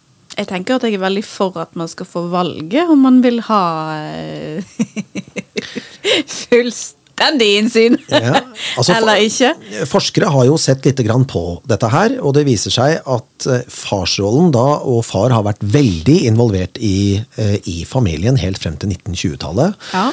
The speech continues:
Speaker 2: Og mellom, eh, nitten tjue og frem til, eh, kanskje litt før min tid, jeg er jo ti år eldre enn deg, så var på en måte far helt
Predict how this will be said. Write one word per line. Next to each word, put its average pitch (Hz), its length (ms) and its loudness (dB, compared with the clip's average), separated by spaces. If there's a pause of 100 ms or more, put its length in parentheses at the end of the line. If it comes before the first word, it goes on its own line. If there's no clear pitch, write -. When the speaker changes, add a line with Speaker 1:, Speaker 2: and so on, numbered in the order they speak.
(160)
Speaker 2:
Og 156 140 4
mellom, 139 440 4
eh, 160 200 0
nitten 151 360 2
tjue 147 460 4
og 139 340 2
frem 95 280 -2
til, 123 420 2
eh, 120 140 2 (180)
kanskje 95 320 -4
litt 90 160 -6
før 87 420 -4
min 90 220 -4
tid, 202 300 2
jeg 123 120 -2
er 107 80 0
jo 104 40 -8
ti 101 160 -4
år 90 100 -2
eldre 82 220 -2
enn 127 60 4
deg, 226 200 2 (300)
så - 320 0 (400)
var 151 220 0
på 165 120 0
en 170 100 2
måte 123 440 2
far 95 240 -2
helt 76 260 -8